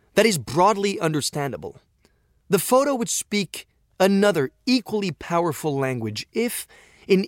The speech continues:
each of the three hundred sixty-five employment agencies in Germany, one would simultaneously photograph the people there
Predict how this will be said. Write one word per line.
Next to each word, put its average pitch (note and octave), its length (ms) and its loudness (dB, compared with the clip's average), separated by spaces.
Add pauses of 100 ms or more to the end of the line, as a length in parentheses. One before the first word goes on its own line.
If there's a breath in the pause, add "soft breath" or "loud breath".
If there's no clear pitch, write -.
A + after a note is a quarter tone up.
each C#4 260 0
of G#3 80 0
the F3 120 2
three A3 400 -2
hundred G3+ 320 0
sixty-five E3 840 0
employment E3+ 680 0
agencies C#3+ 560 -2
in B2+ 120 -4
Germany, C3 520 0 (580 loud breath)
one B3 240 2
would B3+ 140 -4
simultaneously G3+ 1040 0
photograph F3 600 2
the D3+ 80 -2
people E3+ 320 -6
there B2+ 480 0